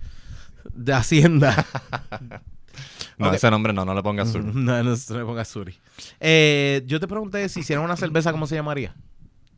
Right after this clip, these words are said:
Speaker 2: Yo creo que sí, pero la contesté
Speaker 1: No.
Speaker 2: luego.
Speaker 1: No.
Speaker 2: Este, mm, se llamaría Amargura Pura.
Speaker 1: Amargura
Speaker 2: Por eso
Speaker 1: Pura.
Speaker 2: va a ser una I P A.
Speaker 1: Ah,
Speaker 2: Una
Speaker 1: tiene,
Speaker 2: double I P A.
Speaker 1: tiene que ser una double I P A desde un principio ya.
Speaker 2: Sí, sí.
Speaker 1: Suelta.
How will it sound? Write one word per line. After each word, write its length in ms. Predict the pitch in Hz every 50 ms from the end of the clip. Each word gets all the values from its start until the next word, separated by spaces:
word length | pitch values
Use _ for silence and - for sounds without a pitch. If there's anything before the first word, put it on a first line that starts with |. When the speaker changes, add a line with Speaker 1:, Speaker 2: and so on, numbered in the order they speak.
| - - - - - _ _ _ - - _ - _ _ _ _ _ _ - - _ _ _ _ _ _ _ _ _ _ _ _ _ _ _ - - _ - - - - _ -
Speaker 2:
Yo 60 | 107
creo 100 | 90 78
que 80 | 87 92
sí, 80 | 92 87
pero 140 | 92 92 87
la 80 | 82
contesté 280 | 80 82 78 - 80 98
Speaker 1:
No. 80 | 107 107
Speaker 2:
luego. 240 | 104 101 98 92 87 - _ _ _ _ _ _ _ _ _ _ _ _ _ _ _ -
Speaker 1:
No. 80 | - 90
Speaker 2:
Este, 400 | 87 80 - - 95 92 90 87
mm, 360 | 87 87 87 85 82 78 78 - _ _ _ _ _ _ _ _ _ _ _ _ _ _ - - - - - - _ _ _ _ _ _ _ _ - - _ _ - - _
se 100 | - 95
llamaría 240 | 92 92 95 107 -
Amargura 480 | - 117 110 104 104 104 107 110 107 107
Pura. 300 | - 98 95 87 82 - -
Speaker 1:
Amargura 840 | - 131 135 135 139 131 131 139 131 131 147 151 160 180 185 175 135
Speaker 2:
Por 140 | - 101 98
eso 80 | -
Speaker 1:
Pura. 100 | 147 -
Speaker 2:
va 40 | 120
a 20 |
ser 100 | 113 101
una 100 | 95 101
I 40 | 98
P 280 | - - 101 90 85 85
A. 60 | 82 - _ _ _ - -
Speaker 1:
Ah, 120 | 98 107 113 - 107
Speaker 2:
Una 140 | 101 104 110
Speaker 1:
tiene, 60 | 135 117
Speaker 2:
double 200 | 117 113 107 95
I 40 | 90
P 280 | - 95 87 85 80
A. 20 | 82
Speaker 1:
tiene 180 | - 143 143
que 60 | 151 143
ser 100 | 160 165
una 100 | 165 160
double 240 | 156 156 156 156
I 20 | 156
P 180 | 147 - 160 160
A 40 | 170 175 156
desde 180 | 143 127 123
un 80 | 127 120
principio 500 | 139 139 139 131 - 175 165 170 151 139
ya. 340 | 120 120 123 120 101 - -
Speaker 2:
Sí, 180 | - 123 - 104
sí. 60 | 92
Speaker 1:
Suelta. 340 | - 95 85 - 117 104 -